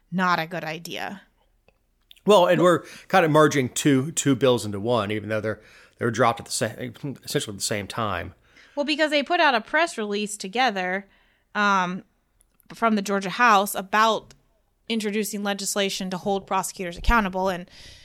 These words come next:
Speaker 1: and Houston Gaines is the sponsor of the one, um, for the recalls, and it, it,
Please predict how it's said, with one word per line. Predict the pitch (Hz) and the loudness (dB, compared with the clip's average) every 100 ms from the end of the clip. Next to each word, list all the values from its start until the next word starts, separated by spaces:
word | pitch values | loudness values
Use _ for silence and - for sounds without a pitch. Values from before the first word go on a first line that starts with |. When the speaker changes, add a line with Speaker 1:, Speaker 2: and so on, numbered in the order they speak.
| - | -6
Speaker 1:
and | 220 233 - | -2 0 -2
Houston | 208 320 - 240 220 | 0 2 2 2 4
Gaines | 233 247 208 | 4 4 2
is | 202 | -2
the | 208 | -4
sponsor | - 214 202 202 196 | 0 0 0 -2 -2
of | 196 | -2
the | 208 | -6
one, | 214 208 202 220 - _ - | -4 -4 -4 -6 -12 _ -14
um, | 220 202 190 196 220 _ _ _ _ _ _ _ - - _ _ _ _ _ _ _ _ _ _ _ _ _ - _ _ _ - | -12 -10 -12 -14 -18 _ _ _ _ _ _ _ -18 -18 _ _ _ _ _ _ _ _ _ _ _ _ _ -20 _ _ _ -8
for | 226 | -4
the | 196 | -2
recalls, | 214 226 - 180 190 208 | -2 -4 -2 0 0 -2
and | 196 208 | -4 -2
it, | 208 208 - _ _ _ - | -2 -2 -4 _ _ _ -4
it, | 202 196 | -2 -2